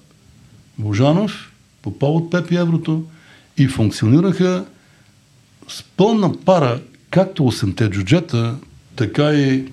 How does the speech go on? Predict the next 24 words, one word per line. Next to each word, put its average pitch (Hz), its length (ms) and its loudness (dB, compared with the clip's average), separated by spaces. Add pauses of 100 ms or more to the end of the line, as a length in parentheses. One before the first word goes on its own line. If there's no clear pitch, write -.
(320)
С 156 260 0
С - 80 -10
клуба 120 440 -2 (1120)
и 107 360 2 (240)
посещавани 139 840 0 (420)
обилно, 139 540 2
ако 98 140 -6
мога 95 240 0
така 92 260 -4
да 90 180 -6
кажа, 160 320 0
от - 120 -6
магистрати, 180 680 -2 (180)
прокурори, 151 840 -2 (640)
съди 110 480 -4
и 151 60 -4
така 127 260 -6
нататък, 120 440 -6
и 110 40 -10
така 117 180 -2
нататък. 104 380 -4 (220)
И 131 100 6
нещо, 165 340 2
което 143 280 0